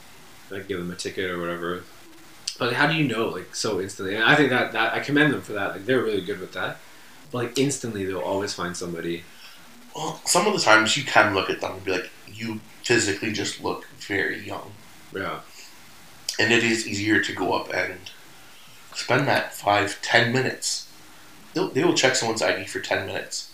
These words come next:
Speaker 1: Yeah.
Speaker 2: And sometimes they have the police with them. They'll verify the I D as well. Same thing they would do on door.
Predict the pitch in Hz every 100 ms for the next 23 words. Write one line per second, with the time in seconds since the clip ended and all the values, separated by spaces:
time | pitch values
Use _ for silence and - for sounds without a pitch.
0 | - 98 90 80 - - - - - 95
1 | 95 95 92 82 - - - 110 - 95
2 | 101 98 - 113 113 110 107 101 98 92
3 | 98 92 - 95 95 95 95 98 95 90
4 | 95 98 98 92 95 98 98 98 101 107
5 | 110 98